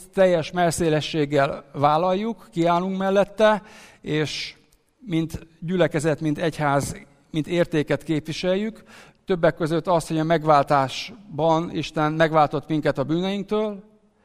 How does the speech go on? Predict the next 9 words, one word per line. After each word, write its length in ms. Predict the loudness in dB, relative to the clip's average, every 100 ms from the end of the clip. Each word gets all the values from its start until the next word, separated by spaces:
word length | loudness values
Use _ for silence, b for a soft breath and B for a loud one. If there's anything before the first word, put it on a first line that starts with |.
| b b b
megváltott 560 | 0 4 4 4 0
minket 540 | -2 -2 2 0 0 -16 _ b b b b b
a 80 |
szegénységtől, 960 | -8 0 0 2 -2 -2 -4 -2 -4 -2
és 140 | -4
megváltott 400 | -2 2 2 0
minket 240 | -6 -6 -2
a 40 |
betegségtől. 880 | -2 0 -2 -4 -8 -8 -10 -10